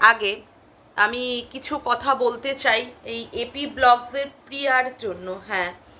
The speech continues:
কালকে প্রিয়ার একটা আমি শর্ট ভিডিও দেখেছি, যেখানে প্রিয়া কালকে আয়ুষের ব্যাপারে কিছু চিকিৎসার আপডেট দিতে এসেছিল। আয়ুষ মনে হয় প্রচুর পরিমাণে অসুস্থ,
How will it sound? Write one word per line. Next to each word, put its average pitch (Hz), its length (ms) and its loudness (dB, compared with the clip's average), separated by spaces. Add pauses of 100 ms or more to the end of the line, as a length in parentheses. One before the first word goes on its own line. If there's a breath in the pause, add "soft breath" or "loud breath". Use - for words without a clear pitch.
(180 loud breath)
কালকে 254 320 2
প্রিয়ার 277 380 0
একটা 269 260 -2
আমি 269 180 -2
শর্ট 240 280 4
ভিডিও 254 360 -4
দেখেছি, 254 580 -8 (600 loud breath)
যেখানে 262 420 2
প্রিয়া 262 380 4
কালকে 262 360 2
আয়ুষের 247 500 2
ব্যাপারে 240 420 -2
কিছু 247 420 -12
চিকিৎসার 240 600 -2
আপডেট 208 420 2
দিতে 214 240 -8
এসেছিল। 226 580 -6
আয়ুষ 202 420 -2
মনে 214 160 -8
হয় 220 220 -8
প্রচুর 208 420 -10
পরিমাণে 208 340 -8
অসুস্থ, 196 560 -4